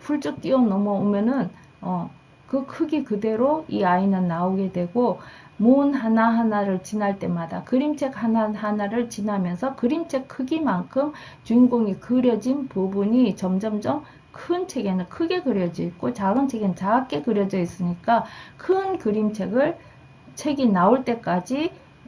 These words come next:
어, 주인공이 나온다면 주인공은 점점점 큰 크기가 되겠죠. 네. 자, 이제는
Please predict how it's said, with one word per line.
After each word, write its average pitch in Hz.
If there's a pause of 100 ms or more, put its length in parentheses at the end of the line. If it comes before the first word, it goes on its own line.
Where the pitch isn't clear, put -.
어, 175
주인공이 220
나온다면 196 (220)
주인공은 196
점점점 175
큰 370
크기가 214
되겠죠. 202 (300)
네. 175 (2000)
자, 196
이제는 233